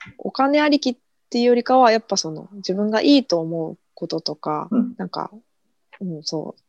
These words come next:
Speaker 1: なんか素敵だと思うことの結果が、この金額って言われたら、ああ、そうでしたかっていう方がいいかなっていうのは、めっちゃ共感です。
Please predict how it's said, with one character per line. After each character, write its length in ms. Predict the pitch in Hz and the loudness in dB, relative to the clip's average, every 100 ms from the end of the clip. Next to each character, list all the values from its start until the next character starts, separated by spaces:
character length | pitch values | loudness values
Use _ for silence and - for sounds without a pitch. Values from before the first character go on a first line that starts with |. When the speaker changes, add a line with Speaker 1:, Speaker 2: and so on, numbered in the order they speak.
| - | -16
Speaker 1:
な 60 | |
ん 20 | 170 | -10
か 80 | |
素 80 | - | 0
敵 180 | 226 233 | 4 6
だ 160 | 233 226 | 4 4
と 160 | 214 | 0
思 380 | 208 220 208 180 | 0 -2 -2 -2
う 60 | 175 _ _ _ _ _ | -6 _ _ _ _ _
こ 120 | 208 | -6
と 140 | 190 190 | -2 -2
の 300 | 190 185 - | -2 -4 0
結 200 | 233 220 | 0 2
果 140 | 294 | 2
が、 340 | 302 - 330 - _ | 4 4 2 -4 _
こ 140 | - 202 | -10 -8
の 160 | 185 | -8
金 200 | - 170 | -6 -6
額 280 | 165 - 277 | -6 0 0
っ 40 | |
て 60 | 277 - | 0 0
言 100 | 226 | 4
わ 40 | |
れ 80 | 202 | 4
た 140 | 202 185 | 2 0
ら、 100 | 175 | 2
あ 180 | 160 143 | 0 -2
あ、 60 | - | -6
そ 200 | - 165 | -4 -4
う 40 | |
で 80 | 135 | -4
し 80 | - | -10
た 100 | 139 | -10
か 280 | - - _ | -14 -16 _
っ 20 | _ - | _ -10
て 100 | 160 | -6
い 260 | 151 143 147 | -4 -4 -6
う 40 | |
方 180 | - 151 | -6 -6
が 140 | 143 | -4
い 100 | 143 | -6
い 40 | 139 | -6
か 100 | 135 | -10
な 280 | 165 180 190 | -6 -6 -6
っ 40 | |
て 160 | - 160 | -8 -10
い 40 | |
う 20 | |
の 100 | 151 | -10
は、 220 | - - _ _ | -14 -16 _ _
め 100 | 151 | -16
っ 40 | - | -8
ち 100 | - | -6
ゃ 80 | 143 | -4
共 180 | - 147 | -2 -4
感 240 | 151 151 | -4 -10
で 140 | - 170 | -12 -14
す。 200 | - | -18